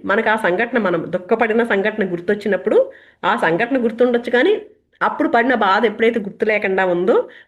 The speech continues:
మనం పూర్తిగా క్షమ ఇచ్చినట్టే. అది మనల్ని మనం చెక్ చేసుకుందాము, నిజంగానే క్షమించామా, క్షమించాం అనుకుంటున్నామా అని గుర్తు చేసుకుని, మనల్ని మనం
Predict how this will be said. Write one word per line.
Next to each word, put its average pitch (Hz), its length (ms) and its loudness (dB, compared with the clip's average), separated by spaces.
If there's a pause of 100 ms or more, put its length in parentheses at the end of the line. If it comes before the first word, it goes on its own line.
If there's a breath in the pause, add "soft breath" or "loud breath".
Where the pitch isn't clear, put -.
మనం 233 160 4
పూర్తిగా 240 480 2
క్షమ 208 240 -2
ఇచ్చినట్టే. 175 680 -2 (320 soft breath)
అది 240 140 2
మనల్ని 240 300 4
మనం 277 280 2
చెక్ 240 200 -2
చేసుకుందాము, 240 580 -2 (100)
నిజంగానే 240 560 2
క్షమించామా, 233 520 2
క్షమించాం 269 500 0
అనుకుంటున్నామా 214 800 0 (380 loud breath)
అని 240 160 2
గుర్తు 226 360 0
చేసుకుని, 240 460 2 (380 soft breath)
మనల్ని 220 300 2
మనం 254 240 4